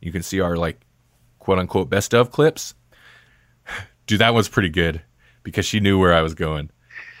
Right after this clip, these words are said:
Melanie says Star Wars is a Christmas movie. The, Star Wars has no Christmas elements in it whatsoever. Die Hard at least has, it's a Christmas skin on an action movie. Star Wars has none of it. Her reasoning,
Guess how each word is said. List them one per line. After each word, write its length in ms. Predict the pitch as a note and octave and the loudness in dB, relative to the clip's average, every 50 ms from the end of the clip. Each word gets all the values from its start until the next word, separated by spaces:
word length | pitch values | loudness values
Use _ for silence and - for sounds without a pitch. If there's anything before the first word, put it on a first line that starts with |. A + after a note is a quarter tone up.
| - - _ _ _ _ _ - | -20 -20 _ _ _ _ _ -12
Melanie 400 | - A#2 A#2+ C3+ D#3 E3 D#3 D3 | -4 2 4 4 6 6 4 4
says 420 | B2+ - A#2+ A2+ A2 G#2+ - - - _ _ _ _ _ - | 4 4 4 4 4 2 -2 -6 -12 _ _ _ _ _ -10
Star 300 | - - - G#2+ G2+ G2+ | -4 2 4 4 4 4
Wars 240 | F#2+ F#2+ F#2+ E2+ F#2 | 4 2 0 0 -2
is 100 | F2 F2+ | -6 -6
a 40 | |
Christmas 440 | E2+ - - F2 - - F2 D#2+ - F2 | -6 -4 -4 -6 -4 -6 -10 -10 -8 -8
movie. 360 | F2 E2+ D#2+ D#2+ D#2+ E2 - _ _ _ _ _ _ _ _ _ | -8 -8 -8 -8 -10 -12 -12 _ _ _ _ _ _ _ _ _
The, 240 | - B2 B2 A#2+ G2 | -10 -8 -8 -8 -6
Star 260 | B2+ - - E3 G3+ | -4 0 2 4 4
Wars 200 | G3 C3 G#2+ G2+ | 4 4 2 2
has 260 | - A2 G2+ F#2 - - - | 2 2 2 2 0 -6 -8
no 840 | G#2 G2 G2 G#2 G#2 G#2+ G#2 G#2 G#2 G2 G2 G2 F#2+ F#2 D#2+ D#2 - _ | -4 -2 0 2 4 6 6 6 6 6 4 4 4 2 0 -4 -8 _
Christmas 420 | - - G#2 F#2 - - F#2 E2 - | -6 -2 -2 -2 -2 -2 -8 -6 -4
elements 440 | - F#2+ F2+ F2 F2 F2 E2 - - - | -2 -2 0 0 -2 -4 -6 -8 -10 -8
in 140 | G#2+ G2+ F#2+ | -6 -4 -4
it 140 | F#2 E2+ - _ _ _ - | -4 -6 -8 _ _ _ -8
whatsoever. 800 | G2+ G2 A2+ - - - C3 A2+ G2+ F#2 E2+ D#2+ E2+ D#2+ E2 - _ _ _ _ | -2 0 0 0 0 0 2 4 4 4 4 2 0 -6 -8 -12 _ _ _ _
Die 160 | - A#2+ C3+ D#3+ | -4 -2 0 2
Hard 240 | C#3 D#3+ D3 C3+ | 2 2 2 2
at 80 | B2 G2 | 0 0
least 220 | A2+ A2+ - - | -2 -2 -2 0
has, 280 | - G#2 F#2+ F2 - - _ _ _ _ _ _ _ _ _ - | 0 2 2 0 -2 -6 _ _ _ _ _ _ _ _ _ -4
it's 200 | C#3+ C3+ - - | -4 -2 -2 -2
a 60 | C#3 - | -4 -4
Christmas 580 | - - - - - C#3+ - - C#3 C3 A#2+ | -6 -12 -8 -4 -2 -2 -2 -2 -4 -4 -4
skin 460 | - - - - - C3+ C3 A2+ F#2 F2 | -4 -6 -6 -2 0 2 2 2 0 0
on 180 | - G2+ G2 | -2 -2 -2
an 100 | G2 F#2 | -2 -2
action 400 | F2 G#2+ G#2+ G2 - - - F2+ | 0 0 0 0 0 -4 -6 -4
movie. 360 | E2+ E2+ D#2+ D2 D2+ D2+ - _ _ _ _ _ _ _ _ _ _ _ | -4 -4 -6 -6 -10 -14 -16 _ _ _ _ _ _ _ _ _ _ _
Star 260 | - - B2+ C3 D3 | -6 -2 0 2 4
Wars 180 | D3 D3 C3 | 4 2 2
has 160 | C#3+ B2+ G#2+ G#2+ | 2 0 0 2
none 160 | A2 A#2 A#2 | 2 2 4
of 100 | G#2+ F2 | 2 2
it. 140 | E2+ D2+ - - | 0 -4 -6 -6
Her 120 | - A2 | -2 0
reasoning, 480 | G#2+ B2+ C3+ C3 D#3 D3+ D#3+ D#3+ D3+ | 2 2 0 0 0 -2 -2 -2 -4